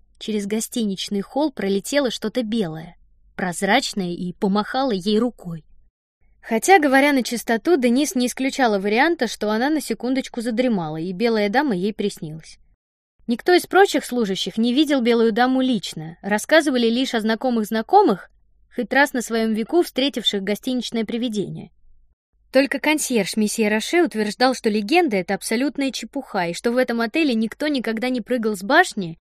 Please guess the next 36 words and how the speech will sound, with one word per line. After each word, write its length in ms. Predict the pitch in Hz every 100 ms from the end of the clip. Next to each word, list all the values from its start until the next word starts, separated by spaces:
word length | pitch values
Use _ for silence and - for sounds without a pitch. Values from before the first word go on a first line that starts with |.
| _
или 260 | 294 285
откуда 400 | 262 254 330 277
бы 100 | 226
то 120 | 226
ни 160 | 254 349
было 160 | 294 285
еще, 440 | 269 311 - 202
причем 380 | - 240 269 247
ни 80 | 247
от 140 | 247
несчастной 460 | 262 - 254 - 226
любви, 340 | 233 247 359 453 _
ни 120 | 233 247
по 120 | 226
какой-либо 520 | 226 - 285 311 240
другой 300 | 190 170 196
причине. 540 | 220 214 - 160 165 -
И 80 | -
я 220 | 226 226 208
подозреваю, 800 | 196 196 196 185 247 285 170 -
что 280 | - - 208
он 160 | 233
был 160 | 220 208
прав. 420 | - 175 - - _ -
Дело 300 | 202 311 302
в 60 |
том, 180 | - 381
что 160 | 359 240
месье 320 | 240 - 285
Роше 380 | 269 262 - 349
оказывался 640 | 214 285 262 240 233 233
прав 240 | - 302 339
в 80 | -
подавляющем 640 | 214 214 262 311 - 226
большинстве 480 | 208 - 233 - 277
случаев. 560 | - 226 - - -